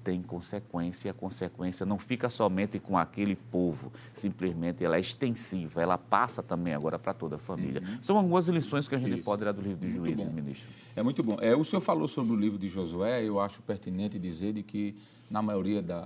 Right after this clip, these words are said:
Speaker 2: dos estudiosos, se defende que quem res-, registrou esses fatos históricos aqui de Josué foi o próprio Josué, não é? É o autor, o escritor, digamos assim, do livro. Já Juízes é um livro, são livros, é um livro, assim, anônimo. Nós não temos aqui uma, uma autoria para o livro de Juízes,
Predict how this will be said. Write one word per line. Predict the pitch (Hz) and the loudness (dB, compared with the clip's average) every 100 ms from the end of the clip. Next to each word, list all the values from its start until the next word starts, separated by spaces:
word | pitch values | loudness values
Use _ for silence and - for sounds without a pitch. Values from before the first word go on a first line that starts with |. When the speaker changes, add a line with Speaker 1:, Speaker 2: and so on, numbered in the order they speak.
| - | -10
Speaker 2:
dos | 95 92 | -8 -8
estudiosos, | 87 104 98 104 120 117 90 85 | -6 -4 4 10 10 10 6 -2
se | - | -2
defende | 117 113 - 110 113 | 0 0 0 0 0
que | 113 110 | 0 -2
quem | - 185 | 2 4
res-, | 165 131 - - | 6 4 0 0
registrou | 113 147 123 117 - 110 120 | 6 6 6 -2 0 4 4
esses | 110 104 | 2 -2
fatos | - 110 107 | 0 0 0
históricos | 92 - 107 113 95 | -8 -2 2 2 0
aqui | 95 - | -6 -8
de | 101 | -4
Josué | 110 104 113 | -2 -2 -2
foi | 160 | -4
o | |
próprio | 147 120 120 110 | -4 -4 -4 -4
Josué, | 113 101 85 80 | -4 -2 -4 -4
não | 101 | -6
é? | 110 117 | -2 0
É | |
o | 120 | 2
autor, | 95 - 123 110 - - - - - - - | 0 2 4 4 0 -10 -18 -18 -18 -18 -4
o | 110 113 | 4 4
escritor, | - 101 - 107 85 82 | 4 0 2 0 0 -4
digamos | 85 95 90 | -2 -2 -2
assim, | - 98 | -2 0
do | |
livro. | 104 85 80 - - - - - | 2 0 -4 -8 -12 -18 -12 -2
Já | 113 170 | 4 4
Juízes | 175 170 147 185 180 160 - | 6 4 4 2 0 -2 -4
é | 156 | -2
um | 160 | 0
livro, | 139 143 147 147 - | 0 0 -2 -6 -4
são | 151 | 2
livros, | 123 143 139 135 - | 6 6 4 -4 -2
é | 127 | 2
um | 123 | 6
livro, | 123 127 127 - | 4 4 -2 -4
assim, | 113 - 120 | -6 0 6
anônimo. | 117 117 101 90 87 | 10 10 8 4 2
Nós | 113 | 4
não | 127 120 | 6 4
temos | 113 113 107 | 4 2 2
aqui | 104 - | -2 -4
uma, | 110 107 101 98 | -4 -2 -4 -4
uma | 98 95 95 | -4 -4 -2
autoria | 87 107 110 120 127 143 107 82 | 4 4 8 10 12 12 10 8
para | - | 4
o | 107 | 6
livro | 104 95 | 6 6
de | 110 | 4
Juízes, | 110 107 170 127 | 4 4 4 2